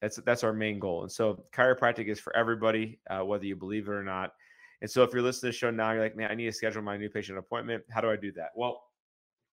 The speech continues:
um, all you simply do is you pick up the phone and call.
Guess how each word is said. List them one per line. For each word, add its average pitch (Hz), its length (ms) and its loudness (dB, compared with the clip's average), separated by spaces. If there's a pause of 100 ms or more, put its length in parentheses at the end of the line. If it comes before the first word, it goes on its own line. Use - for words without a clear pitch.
(300)
um, 98 260 -14 (440)
all 113 120 0
you 131 120 0
simply 123 280 -6
do 107 160 -4
is 98 80 -6
you 101 60 -8
pick - 220 -14
up - 100 -16
the 107 60 -20
phone 104 220 -8
and 92 100 -10
call. - 460 -10